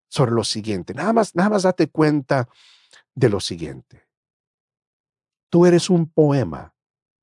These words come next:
que Dios escribió. ¿Qué te parece eso? Tú eres un poema que Dios escribió. Tal vez el título es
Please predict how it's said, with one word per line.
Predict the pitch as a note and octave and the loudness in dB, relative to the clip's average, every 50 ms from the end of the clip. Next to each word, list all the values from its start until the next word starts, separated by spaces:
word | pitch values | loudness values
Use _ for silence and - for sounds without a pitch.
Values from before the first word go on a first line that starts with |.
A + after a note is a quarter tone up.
| _ _ _ _ _ | _ _ _ _ _
que | - - G2+ | -4 -4 -2
Dios | F2+ G#2 G#2+ G2+ - - | -2 -4 -4 -4 -4 -6
escribió. | F#2+ - - - E2 D#2 C2+ - - - - _ _ _ _ _ _ _ _ _ _ _ _ _ _ _ _ _ _ _ _ _ _ _ _ _ _ _ _ _ _ _ | -6 -6 -8 -10 -12 -12 -12 -14 -18 -20 -20 _ _ _ _ _ _ _ _ _ _ _ _ _ _ _ _ _ _ _ _ _ _ _ _ _ _ _ _ _ _ _
¿Qué | - - B2 | -16 -12 -8
te | - B2+ | -8 -6
parece | - E2 D#2 D2 - - D2 - | -6 -6 -10 -10 -12 -12 -14 -16
eso? | - - - _ _ _ _ _ _ _ _ _ _ _ _ _ _ _ _ _ _ _ _ _ _ _ _ _ | -18 -20 -20 _ _ _ _ _ _ _ _ _ _ _ _ _ _ _ _ _ _ _ _ _ _ _ _ _
Tú | - D3 F3+ G#3 | 2 4 6 6
eres | F#3+ D#3+ A#2 F2+ D#2+ D#2 - - - _ _ _ _ _ _ _ _ _ _ - | 6 4 4 0 -4 -6 -10 -10 -12 _ _ _ _ _ _ _ _ _ _ 0
un | D#3 D#3 D#3 D#3 C#3+ | 2 2 2 2 0
poema | - - E3 D3 C3 A#2 F#2 D#2+ D#2 - - _ _ _ _ _ _ _ _ _ _ _ _ _ _ _ _ _ _ | 2 2 2 4 4 0 -2 -6 -12 -20 -20 _ _ _ _ _ _ _ _ _ _ _ _ _ _ _ _ _ _
que | - B2+ A2 | -4 -4 -4
Dios | F#2+ G#2+ G#2+ G2+ G2 F#2+ - - - _ _ _ _ _ _ _ _ _ _ _ _ _ _ _ _ | -2 -2 -4 -2 -2 -4 -6 -10 -12 _ _ _ _ _ _ _ _ _ _ _ _ _ _ _ _
escribió. | - B2+ - - - - F2+ D#2 C#2 - - - _ _ _ _ _ _ _ _ _ _ _ _ _ _ _ _ _ _ _ _ _ _ _ _ _ _ - | -12 -12 -12 -12 -14 -14 -16 -16 -16 -18 -20 -20 _ _ _ _ _ _ _ _ _ _ _ _ _ _ _ _ _ _ _ _ _ _ _ _ _ _ -4
Tal | - C#3 C3 | -2 0 2
vez | C#3+ D#3+ D3 - | 2 2 2 2
el | D3 C3+ B2 | 0 0 0
título | - F#3 D#3+ - - D3+ C#3+ C3+ C3+ | -2 -4 -2 2 2 4 4 4 4
es | C#3+ C#3+ C3+ - - | 4 2 2 -2 -6